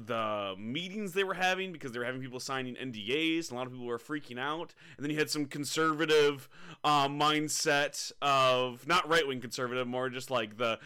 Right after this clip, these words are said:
the optimistic mindset of, "Well, you have to sign an N D A when you do anything in a company." I had this conversation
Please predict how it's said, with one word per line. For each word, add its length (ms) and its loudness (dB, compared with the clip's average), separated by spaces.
the 120 0
optimistic 840 0
mindset 560 0
of, 220 -2
"Well, 320 4
you 160 -4
have 100 -4
to 80 -4
sign 220 0
an 80 -4
N 100 -2
D 180 0
A 40 2
when 100 -2
you 60 -8
do 160 -4
anything 320 -6
in 80 -8
a 60 -10
company." 420 -14
I 140 0
had 140 0
this 140 -8
conversation 680 -6